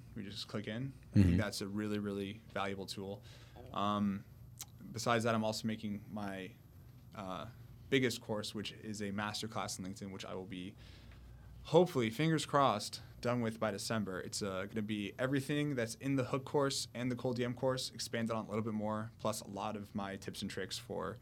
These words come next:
Speaker 1: my success, how anyone else can capture success in any niche. Um, and that's probably gonna be out in December if I have the time.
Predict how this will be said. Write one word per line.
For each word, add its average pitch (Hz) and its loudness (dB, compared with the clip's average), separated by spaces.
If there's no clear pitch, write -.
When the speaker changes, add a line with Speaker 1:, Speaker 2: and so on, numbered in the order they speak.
Speaker 1:
my 110 6
success, 117 0
how 95 0
anyone 110 2
else 104 0
can - -10
capture 101 -2
success - -4
in 101 -4
any 107 -2
niche. 110 -2
Um, 98 0
and 107 0
that's 110 0
probably 123 0
gonna 120 4
be 120 6
out 107 6
in 110 0
December 113 2
if 135 -2
I 110 0
have 110 0
the 107 -6
time. 135 0